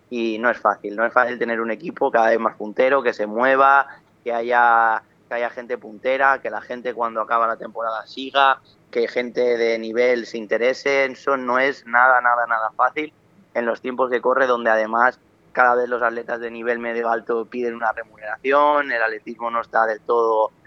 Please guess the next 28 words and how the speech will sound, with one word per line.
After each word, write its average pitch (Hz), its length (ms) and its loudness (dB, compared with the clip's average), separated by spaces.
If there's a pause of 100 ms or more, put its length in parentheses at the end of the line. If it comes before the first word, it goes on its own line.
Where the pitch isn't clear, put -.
(260)
eh, 113 580 2
pues 117 260 -2
eso, 104 200 -6
pues 107 160 -10
bien 123 180 -2
sponsorizado, 143 1000 2
no 117 160 -4
como 113 220 -6
otros 110 240 -12
deportes, 147 560 -2 (320)
y 120 100 -8
no 123 100 2
es 123 80 -2
fácil 135 380 2
y 123 40 2
a 117 40 4
veces 120 240 0
hay 120 140 0
que - 80 -2
hacer, 120 200 -2 (400)
hay 127 100 -2
que 131 80 0
hacer 123 200 0
encajes 127 380 0
de 127 60 0
bolillos 143 600 0
y 139 60 -2
hay, 123 120 -4